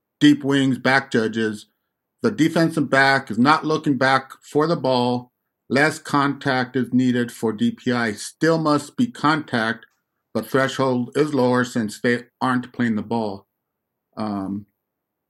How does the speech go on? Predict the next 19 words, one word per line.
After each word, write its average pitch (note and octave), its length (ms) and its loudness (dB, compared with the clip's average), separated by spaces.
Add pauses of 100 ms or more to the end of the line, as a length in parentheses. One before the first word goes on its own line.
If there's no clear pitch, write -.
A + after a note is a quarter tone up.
(360)
so A#2+ 240 0
just B2 380 -4 (480)
so C3 180 2
you're B2+ 240 2
aware B2 340 2
of, A2 140 -4
of A#2 460 -2
what B2 400 -2
the A2+ 440 -2 (160)
back B2 220 0
judges A2+ 320 -2
are G#2+ 100 -2
looking A2 360 0
for G#2 580 -4
in A2+ 80 -2
that A2+ 200 -6
scenario. G#2 760 -4 (1200)
And A2 640 -4 (540)
so B2+ 400 0